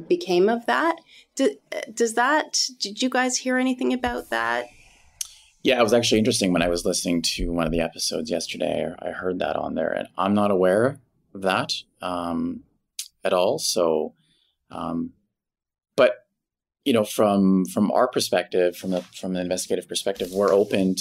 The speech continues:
Speaker 2: to, to explore, you know, all avenues. Um, you know, we haven't, there's no, we're not tunnel vision on a specific course. If there's, um, we're f-, gonna follow the evidence, and if there's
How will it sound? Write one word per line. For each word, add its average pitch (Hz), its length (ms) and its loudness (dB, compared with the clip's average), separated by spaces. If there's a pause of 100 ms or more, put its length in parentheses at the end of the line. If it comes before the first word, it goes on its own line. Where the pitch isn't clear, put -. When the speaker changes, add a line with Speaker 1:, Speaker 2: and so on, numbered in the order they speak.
(120)
Speaker 2:
to, 87 420 -4 (540)
to 120 100 -4
explore, 104 640 2 (560)
you 196 140 -2
know, 131 140 2
all 107 340 2
avenues. 82 720 -2
Um, 80 480 -4 (840)
you - 120 -10
know, 90 60 -2
we 92 180 0
haven't, 95 560 0
there's 92 180 0
no, 98 600 4
we're 101 180 0
not 104 180 0
tunnel 101 280 0
vision 104 280 2
on 98 120 2
a 92 60 2
specific 95 520 -2
course. 85 460 2
If - 120 -6
there's, 92 480 2 (580)
um, 82 640 -2 (140)
we're 104 200 2
f-, - 300 -10
gonna 90 160 0
follow 90 260 4
the 87 140 4
evidence, 87 540 0
and 80 380 -2
if 80 120 -8
there's 85 580 0